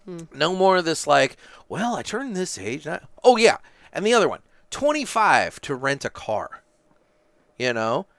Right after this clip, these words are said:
Speaker 2: Now, that
Speaker 1: That's it. Independent company
Speaker 2: Th-,
Speaker 1: making
Speaker 2: I
Speaker 1: that.
Speaker 2: was gonna say, that's an independent company making that decision. That's at least not a law, so I guess I can understand.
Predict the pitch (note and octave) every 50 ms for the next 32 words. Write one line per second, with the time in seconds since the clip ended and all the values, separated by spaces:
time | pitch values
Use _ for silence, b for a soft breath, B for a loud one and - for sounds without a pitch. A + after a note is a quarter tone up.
0 | b b b b C3 C3 B2 A#2+ A#2 A#2+ A#2 A#2+ B2+ _ _ _ _ - C3+ D#3
1 | G3+ B3 C#4 C#4+ D4 _ _ _ _ _ - A#3 A#3 A#3 - F4 F4+ F#4 E4 -
2 | _ _ C4 - - D4 A#3+ B3 C#4 C4 - C#4+ B3+ B3+ B3 A#3 C4+ A#3 A3 G#3+
3 | A3 A3 G#3 F#3+ E3+ F3+ F#3+ - G#3 G3 G3+ G3 F#3+ F#3 D3 E3+ F3+ F3 - G#3
4 | G#3+ G3+ - - - - A#2+ F#2+ F2 A2 A#2 - - D3 D3 D#3 E3 F3+ F3+ -
5 | G3 G#3 G#3+ G3 A3 A3 A3 A3+ A#3+ A#3 A#3 A#3 G#3 G#3+ A#3 A#3+ B3 - - -
6 | - B3+ A#3+ G3 B3 A#3+ G3+ G3 G3 - - - G#3 G#3 - G3+ G3 F3 D#3+ C#3+
7 | C#3 - - - C#4 C4 B3 A#3+ A#3 G#3 - - G3 F3+ E3+ E3 D#3 F3+ E3+ -
8 | - E3+ D#3+ - E3 D3+ C3+ C#3 C3 A#2+ - - - - - E3+ E3 E3+ E3+ F3
9 | F3+ F3+ -